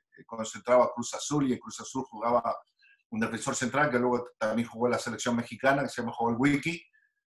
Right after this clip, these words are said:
y a, a Joel de, de, de pelo largo,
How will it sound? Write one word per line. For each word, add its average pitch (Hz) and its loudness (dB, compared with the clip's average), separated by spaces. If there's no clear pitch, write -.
y 107 -6
a, 104 0
a 101 -2
Joel 127 6
de, 104 -4
de, 92 -8
de 101 -8
pelo 123 4
largo, 147 4